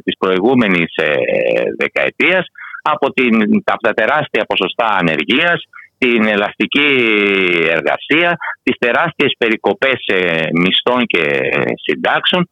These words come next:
τη φτωχοποίηση των προεπαγγελματιών και όλη αυτή την, ε, αντιλαϊκή λέλαπα που μας χτύπησε όλα τα προηγούμενα χρόνια. Αυτό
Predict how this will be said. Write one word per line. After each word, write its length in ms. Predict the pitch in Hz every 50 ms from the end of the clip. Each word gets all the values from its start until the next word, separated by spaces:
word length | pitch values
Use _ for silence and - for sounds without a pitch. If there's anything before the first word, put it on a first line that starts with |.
| - - - _
τη 120 | - 160
φτωχοποίηση 680 | - - - 143 - 135 123 - - 165 170 160 131 - -
των 160 | - 117 113 107 - -
προεπαγγελματιών 1040 | - 101 92 92 85 - 85 82 78 80 76 76 82 78 - - 214 135 165 160 - _ - _ _ _
και 120 | - 156
όλη 340 | 160 175 180 170 165 156 139
αυτή 420 | 123 117 - - 151 156 156 139 - _ _ _ _ _ _ _ _ _
την, 220 | - 127 127 123
ε, 360 | 117 113 110 104 104 87 76 98
αντιλαϊκή 560 | 107 101 110 104 104 95 95 90 - 131 131
λέλαπα 440 | 113 101 107 113 113 110 - 113 113 -
που 140 | - 110 101
μας 160 | 95 95 90 -
χτύπησε 440 | - 110 110 107 107 - - 90 -
όλα 240 | _ 104 104 110 107
τα 120 | 92 - -
προηγούμενα 500 | - 87 82 82 95 98 92 87 85 82 - 87
χρόνια. 320 | 85 78 71 64 55 - _ _ _ _ - - - - - _
Αυτό 560 | - 117 120 117 - - - 180 170 147 208